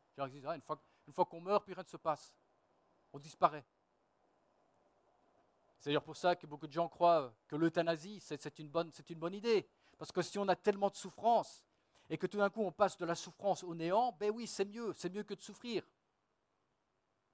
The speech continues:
La réalité, si tu passes de la souffrance à l'enfer, tu regretteras vite ton lit de souffrance sur cette terre.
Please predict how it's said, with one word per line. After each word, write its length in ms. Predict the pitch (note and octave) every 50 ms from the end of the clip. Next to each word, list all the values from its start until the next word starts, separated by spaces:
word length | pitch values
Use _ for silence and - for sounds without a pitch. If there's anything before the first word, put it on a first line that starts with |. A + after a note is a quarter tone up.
| _ _ _ _ _ _ _ _ _ _ _ _ _ _ _ _ _ _ _ -
La 120 | B2+ C3+
réalité, 540 | C#3 C#3 D3 C#3+ C#3 - F#3 G3 F3+ D#3 - _ _ _ _ _ _ _ _ _ _ _ _ _ _ _ _ _ _ _ _ _ _ _ _ _ _ _ _ _ _ _
si 100 | - _
tu 100 | - C3+
passes 380 | - - E3+ E3+ D3+ - -
de 100 | - G2+ _ -
la 80 | B2
souffrance 540 | A#2+ - - C#3 - _ - D#3 D3 - -
à 40 | A#2+
l'enfer, 480 | A#2+ A#2 A#2 - - D#3 E3 C3+ - _ _ _ _ _ _ _ _ _ _ _ _ _ _ _ _ _ _ _ _ _ _ _ _ _ _
tu 140 | _ - C3
regretteras 460 | B2 C3+ C3+ B2 C#3 - - - B2
vite 340 | A#2 C3 C#3 - _ - _ _ _ _ _ _ _ _ _ _ -
ton 140 | A#2+ A#2
lit 100 | A#2+ B2
de 60 | - -
souffrance 580 | - A#2+ - - A#2 G#2+ G2 - - - _ _ _ _ _ _ _
sur 100 | - A2+
cette 220 | - - A2 _ -
terre. 180 | G2+ F#2 F2